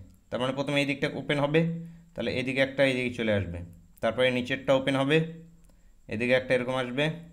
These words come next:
এখানে, এখানে একটা এরকম গোল চলে যাবে, তারপর আবার এই যে এই পেপারটা এদিকে উঠছে, তার মানে এখানেও একটা যাবে। তাহলে টোটাল আসবে আমাদের পাঁচটা এরকম গোল চিহ্ন আসবে। তো পাঁচটা গোল চিহ্ন আছে আমাদের অপশন সিতে।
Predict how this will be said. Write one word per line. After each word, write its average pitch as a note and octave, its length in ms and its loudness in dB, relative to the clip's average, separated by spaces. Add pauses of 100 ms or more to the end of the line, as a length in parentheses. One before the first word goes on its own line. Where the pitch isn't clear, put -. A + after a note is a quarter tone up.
(300)
এখানে, A#2+ 300 -4 (260)
এখানে A2 240 -4
একটা A2 240 -4
এরকম A2 240 -4
গোল A2+ 180 -2
চলে B2 200 -2
যাবে, C#3 240 -2 (560)
তারপর B2+ 220 2
আবার C#3+ 180 4 (200)
এই D#3 120 2
যে D#3 120 2
এই E3 120 8
পেপারটা D#3 320 0
এদিকে C#3+ 180 2
উঠছে, G2+ 400 -2 (1200)
তার B2 140 2
মানে C3+ 180 -2
এখানেও C3+ 300 2
একটা A2 240 -2
যাবে। E2 240 -6 (720)
তাহলে C3 200 0
টোটাল D#3+ 360 4
আসবে E3+ 280 6
আমাদের E3 220 6 (140)
পাঁচটা D#3+ 360 4
এরকম E3 260 4
গোল D#3 180 4
চিহ্ন D3+ 240 4
আসবে। G#2+ 360 0 (560)
তো A#2 60 -12
পাঁচটা C#3 460 2
গোল D3+ 140 4
চিহ্ন D#3+ 220 4
আছে D#3+ 200 6
আমাদের D#3 220 4
অপশন D3+ 300 4
সিতে। C#3+ 380 -2